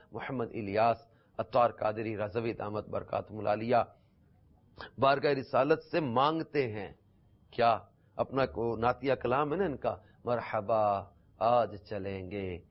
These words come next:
شہ ابرار کے پاس۔ آج جب بارگاہ رسالت صلی اللہ تعالی علیہ وسلم میں حاضر ہوتے ہیں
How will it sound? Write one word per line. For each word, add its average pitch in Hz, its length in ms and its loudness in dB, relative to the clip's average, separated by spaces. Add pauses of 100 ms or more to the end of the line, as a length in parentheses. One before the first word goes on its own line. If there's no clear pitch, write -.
(200)
شہ 143 460 0
ابرار 107 500 2
کے 98 220 -10
پاس۔ 90 420 -4 (380)
آج 135 120 4
جب 147 120 4
بارگاہ 139 280 6
رسالت 151 440 2
صلی 151 180 -2
اللہ 135 280 -2
تعالی 127 320 -2
علیہ 120 160 -4
وسلم 120 220 -6
میں 117 80 -4
حاضر 110 320 -2
ہوتے 110 260 -6
ہیں 110 120 -4